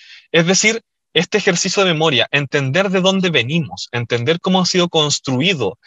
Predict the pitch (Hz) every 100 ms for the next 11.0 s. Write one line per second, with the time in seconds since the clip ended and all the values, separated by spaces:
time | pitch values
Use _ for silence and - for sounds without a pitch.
0 | _ 123 120 127 - - 180 214 202 -
1 | - _ _ _ 123 120 117 143 135 131
2 | 113 123 190 - _ _ _ _ 175 196
3 | 196 185 175 190 196 - 180 175 165 160
4 | 143 - 208 220 190 180 160 160 185 185
5 | - 135 - - - - - _ - 127
6 | 127 160 139 143 127 113 117 110 107 104
7 | 110 85 - _ _ 165 170 175 170 202
8 | 240 220 196 180 156 196 208 185 165 151
9 | 180 170 175 147 185 196 - 156 165 180
10 | 170 139 165 175 180 120 123 131 - -